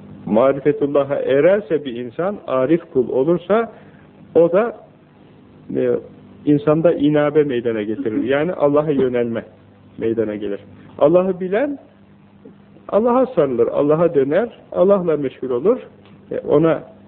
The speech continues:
e, teveccüh eder. Gecesi gündüzü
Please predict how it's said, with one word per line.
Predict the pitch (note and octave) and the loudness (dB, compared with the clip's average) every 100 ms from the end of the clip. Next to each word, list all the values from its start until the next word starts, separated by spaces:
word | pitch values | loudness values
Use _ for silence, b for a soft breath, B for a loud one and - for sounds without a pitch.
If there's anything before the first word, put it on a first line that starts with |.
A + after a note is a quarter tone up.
| - - | -20 -8
e, | B2+ A#2+ A#2 A2+ - - - | -6 -4 -6 -8 -12 -20 -2
teveccüh | C3+ B2+ B2 B2 A#2 | 2 4 2 -2 -6
eder. | B2 G3+ A#3 - - - - - - B B B - D3 | 0 0 -2 -8 -18 -20 -20 -20 -20 B B B -10 0
Gecesi | D3 D3 B2 A#2+ | 2 2 0 -2
gündüzü | C#3 C3+ A#2+ G3+ A3+ | -2 0 0 2 0